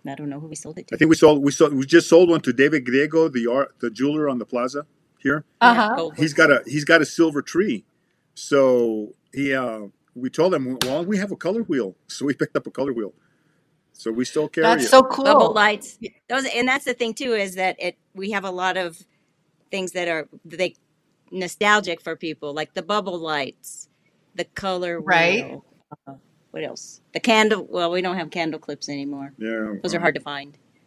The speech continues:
Speaker 1: But
Speaker 2: the old C seven,
Speaker 3: My
Speaker 2: C nine bulbs. C, C nine, C seven, the old outdoor
Speaker 1: The big
Speaker 2: light
Speaker 1: outdoor
Speaker 2: sets.
Speaker 1: light sets that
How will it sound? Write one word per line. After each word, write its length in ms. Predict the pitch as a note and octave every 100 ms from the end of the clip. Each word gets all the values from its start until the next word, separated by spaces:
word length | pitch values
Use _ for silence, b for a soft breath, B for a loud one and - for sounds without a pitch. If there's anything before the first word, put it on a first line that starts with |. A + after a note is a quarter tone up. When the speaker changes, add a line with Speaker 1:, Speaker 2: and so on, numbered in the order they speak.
| _ -
Speaker 1:
But 120 | E3
Speaker 2:
the 120 | C#3 D3
old 220 | D#3+ D3+
C 200 | - F3
seven, 400 | - A#3 G3 D3+
Speaker 3:
My 20 |
Speaker 2:
C 260 | - D#3 D3+
nine 300 | C#3 C#3+ C3+
bulbs. 600 | A#2+ C3+ B2 G2 - - _ _ _ _ _
C, 260 | - C3+
C 200 | - D#3
nine, 300 | D3 D3 C#3+
C 160 | - C#3+
seven, 420 | - C#3 C#3 C3 b b
the 100 | C3
old 100 | C#3+
outdoor 320 | D3 - C4+
Speaker 1:
The 40 | B3+
big 160 | A3+ G#3
Speaker 2:
light 80 |
Speaker 1:
outdoor 360 | G#3 G3+ G#3+ G3
Speaker 2:
sets. 80 | G3+
Speaker 1:
light 260 | F#3+ F#3+
sets 320 | - D#3 - -
that 200 | D3